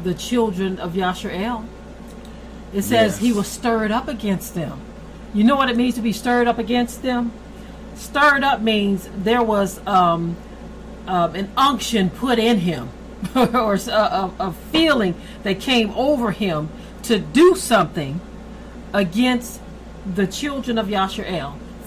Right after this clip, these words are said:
Speaker 1: because of sin that they had done, right? They
Speaker 2: Yes.
Speaker 1: were, they were dealing with the Edomite women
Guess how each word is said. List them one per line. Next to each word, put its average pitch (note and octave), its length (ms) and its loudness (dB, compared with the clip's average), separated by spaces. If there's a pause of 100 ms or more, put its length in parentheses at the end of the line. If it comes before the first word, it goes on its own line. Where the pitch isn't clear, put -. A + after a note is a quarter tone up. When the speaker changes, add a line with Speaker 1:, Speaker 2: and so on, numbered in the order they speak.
(220)
Speaker 1:
because A3 320 4
of G3+ 100 -2
sin C4 320 0
that F#3+ 120 -2
they G#3 160 0
had E3+ 220 -2
done, D3+ 220 -2 (640)
right? G3 340 2 (420)
They G#3 280 2
Speaker 2:
Yes. C4+ 80 -2
Speaker 1:
were, B3+ 120 2
they G#3+ 320 2
were A#3+ 120 2
dealing A#3 360 4
with G#3+ 140 -2
the A#3 240 -2
Edomite G#3 360 2
women F3+ 400 0